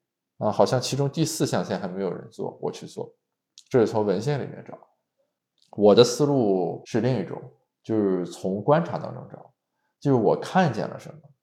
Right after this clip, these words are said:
然后我去想这个东西是为什么，然后我搞出来一个研究。比如说我最近在做的一个，就是我去成都调研的时候，当地陪同我们的官员说，说从明天开始，成都的空气质量就要变差了。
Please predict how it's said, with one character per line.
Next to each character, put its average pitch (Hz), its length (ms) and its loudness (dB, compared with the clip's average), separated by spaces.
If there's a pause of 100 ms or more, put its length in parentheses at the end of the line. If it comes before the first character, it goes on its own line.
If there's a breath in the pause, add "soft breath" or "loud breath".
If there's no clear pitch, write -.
(520)
然 127 160 2
后 143 120 2
我 101 140 4
去 - 160 -2
想 - 540 -4
这 123 120 -2
个 110 60 2
东 110 180 -2
西 123 100 -2
是 117 140 -4
为 143 200 0
什 - 120 -12
么， - 60 -20 (520)
然 92 140 0
后 104 120 0
我 80 460 0 (220)
搞 82 180 2
出 - 120 -8
来 82 80 -4
一 62 100 -8
个 50 80 -10
研 - 240 -16
究。 - 80 -20 (600)
比 92 80 -4
如 101 100 2
说 139 220 4
我 104 180 6
最 131 160 0
近 131 180 -2
在 117 120 4
做 110 220 4
的 95 80 0
一 90 80 2
个， 92 80 0
就 104 140 -2
是 98 340 2 (200)
我 101 120 0
去 107 160 -2
成 101 260 -4
都 117 140 0
调 117 220 4
研 85 180 0
的 98 80 -6
时 - 160 -8
候， - 260 -12 (680)
当 113 200 2
地 117 140 2
陪 - 200 0
同 113 140 2
我 104 60 4
们 90 100 -4
的 95 80 0
官 101 200 2
员 95 160 2
说， 98 180 -2
说 104 140 -2
从 101 180 -6
明 98 140 -6
天 117 120 -4
开 110 140 -6
始， - 240 -18 (520)
成 95 200 -6
都 101 100 -2
的 101 100 2
空 104 180 -6
气 101 120 -6
质 - 120 -8
量 78 180 -8
就 92 60 -8
要 82 80 -8
变 - 200 -10
差 - 180 -18
了。 - 120 -16